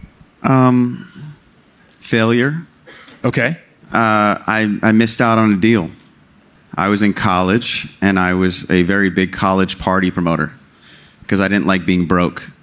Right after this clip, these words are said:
Speaker 1: And the kids in my school had a credit card, and my parents didn't believe in giving me a credit card, so I had to figure out a way to make some money.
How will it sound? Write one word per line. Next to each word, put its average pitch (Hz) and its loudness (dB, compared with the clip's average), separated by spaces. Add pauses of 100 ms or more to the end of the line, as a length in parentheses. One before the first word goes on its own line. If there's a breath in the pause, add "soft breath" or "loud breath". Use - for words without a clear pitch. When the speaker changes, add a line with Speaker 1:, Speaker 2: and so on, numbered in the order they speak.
(160)
Speaker 1:
And 92 2
the 90 0
kids 104 -2
in 98 0
my 95 2
school 98 2
had 95 2
a 92 -2
credit 123 -2
card, 95 0
and 92 -2
my 87 0
parents 95 0
didn't 92 2
believe 92 2
in 87 0
giving 87 0
me 87 2
a 85 2
credit 87 -2
card, 90 0
so 92 0
I 85 2
had 87 0
to 87 -4
figure 87 0
out 87 0
a - -2
way 90 2
to 90 0
make 87 0
some 92 -2
money. 90 0